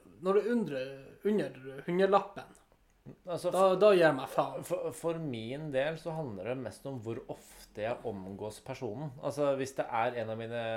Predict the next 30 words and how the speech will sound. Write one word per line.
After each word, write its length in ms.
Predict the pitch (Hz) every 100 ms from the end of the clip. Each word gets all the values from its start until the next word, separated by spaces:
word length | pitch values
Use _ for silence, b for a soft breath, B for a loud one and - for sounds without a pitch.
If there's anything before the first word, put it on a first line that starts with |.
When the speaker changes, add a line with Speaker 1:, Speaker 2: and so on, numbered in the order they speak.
| 110
Speaker 2:
nærmeste 540 | 110 123 98 - - 123
venner 240 | 113 104
som 180 | 107 110
jeg 120 | 113
henger 220 | 98 92
med 80 | 117
hele 120 | 110
tiden, 300 | 95 123 170 160 b b b b b _ _ -
så 240 | - 143 135 135 131 135 143
har 260 | 123 120 101
jeg 160 | 131 147
egentlig 340 | 117 113 98 113
ikke 80 |
noe 140 | 143 120
gitt 260 | 104 - -
grense 440 | 127 113 - 113
sånn 340 | - - 87 92
sett. 340 | - - 165 151
Altså, 260 | 123 143 143 139
for 220 | 147 147 - 95 - 143 110 _ _ -
det 160 | 123
er 280 | 143 113 120
sånn 160 | 117 101
som 180 | 120
går 280 | 101 107 110 - _
opp 360 | 117 - _ 127
i 80 | -
opp 440 | 110 - - -
over 460 | - 120 101 101 113
tid. 280 | 120 147